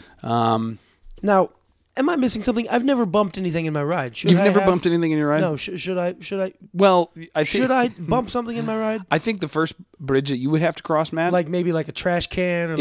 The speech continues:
Speaker 2: like,
Speaker 1: getting a ride.
Speaker 2: mailbox. Okay, well,
Speaker 1: That's step
Speaker 2: sure.
Speaker 1: number one.
Speaker 2: But if I were to bump something, it was like, should I start with mailboxes and, like, go up to, like, small animals?
Speaker 1: Trash cans, and then
Speaker 2: Children?
Speaker 1: cows,
Speaker 2: Okay.
Speaker 1: things of that nature. Yeah. Um,
Speaker 2: Traffic cones?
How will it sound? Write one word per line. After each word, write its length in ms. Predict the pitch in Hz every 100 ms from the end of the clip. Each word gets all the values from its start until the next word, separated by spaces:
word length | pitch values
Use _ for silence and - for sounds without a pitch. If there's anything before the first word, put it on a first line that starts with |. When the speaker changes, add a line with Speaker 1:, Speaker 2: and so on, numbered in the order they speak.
| 147
Speaker 2:
like, 40 |
Speaker 1:
getting 200 | 156 147
a 60 | 160
ride. 320 | 127 160 -
Speaker 2:
mailbox. 220 | 110 - - _ _ _
Okay, 240 | 170 160 156
well, 80 | 170
Speaker 1:
That's 220 | 147 185 - - -
step 180 | - 180
Speaker 2:
sure. 40 |
Speaker 1:
number 160 | 165 175
one. 260 | 151 127
Speaker 2:
But 180 | 151 185
if 180 | 214 180
I 80 | 208
were 160 | 185
to 60 | 214
bump 200 | 170 190
something, 240 | 214 175
it 140 | 175 170
was 80 | 156
like, 160 | 160
should 160 | - 160
I 60 |
start 240 | 147 - 214
with 100 | 196
mailboxes 680 | 208 196 196 190 - 208
and, 160 | 175 170
like, 160 | 156 147
go 120 | 160
up 100 | 160
to, 80 | 151
like, 260 | 143 - -
small 320 | - 165 156
animals? 260 | 160 156 170
Speaker 1:
Trash 240 | 147 139
cans, 440 | - 135 131 127 -
and 100 | 135
then 80 | 131
Speaker 2:
Children? 300 | 127 180 135
Speaker 1:
cows, 420 | 120 117 117 113
Speaker 2:
Okay. 200 | 165 160
Speaker 1:
things 120 | 143
of 80 | 117
that 80 | 113
nature. 380 | 107 107 113 107 -
Yeah. 140 | - - _ _ _ - - _ _
Um, 100 | -
Speaker 2:
Traffic 380 | 127 175 127 117
cones? 400 | 170 170 185 -